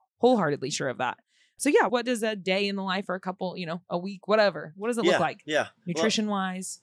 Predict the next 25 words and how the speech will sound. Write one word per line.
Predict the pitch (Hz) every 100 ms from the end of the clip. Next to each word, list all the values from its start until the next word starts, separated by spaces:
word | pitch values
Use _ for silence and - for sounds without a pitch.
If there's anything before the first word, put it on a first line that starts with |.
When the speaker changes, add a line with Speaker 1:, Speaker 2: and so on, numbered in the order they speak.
| -
Speaker 2:
yeah, | 135 123
Speaker 1:
fitness-wise? | -
Speaker 2:
sure. | 180 120 98 - _ _ _
So | - 160
I'll, | 156 165 160
I'll | 135 135 127
back | 113 135 123 127
up | 120
a |
little | 117 113 135 143 131
bit | 123 139 143 120
before | 113 - 120 120 120 117
the | 110
day | 101 113
in | 117
the | 117
life, | 110 113 113
just | 131
'cause | - 131
I |
think | 123 135 127
people | - 127 123
oftentimes | 113 110 - 101 113 107
get | - 110
overwhelmed | 110 104 95 107 110 120 135